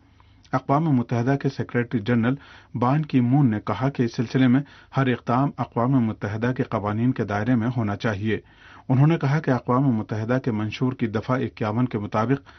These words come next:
ملکوں کی جانب سے طاقت کا استعمال صرف اپنے دفاع میں یا پھر اقوام متحدہ کی اجازت سے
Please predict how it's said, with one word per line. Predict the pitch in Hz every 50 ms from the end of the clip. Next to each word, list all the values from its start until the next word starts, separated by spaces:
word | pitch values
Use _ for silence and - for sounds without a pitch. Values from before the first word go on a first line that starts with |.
| - - - - _
ملکوں | 143 143 139 131 - 151 151
کی | 147 143 120
جانب | 104 107 104 104 123 139 139
سے | - 147 147 156 - _ _ _
طاقت | - 123 120 - - 156 143 -
کا | 120 117
استعمال | 110 - - 127 117 117 127 139 135 -
صرف | - 135 - - - -
اپنے | 135 123 - 123 117 110
دفاع | 101 110 - - 143
میں | 127 117 127 143 - - - - _ _
یا | 127 120 127 120 110
پھر | - - - 139 127 - -
اقوام | 123 - - 131 127 127
متحدہ | 135 120 107 107 104 - 117 107 104 110 120 127 131
کی | - 127 127 -
اجازت | 135 104 110 107 117 123 139 135 -
سے | - 104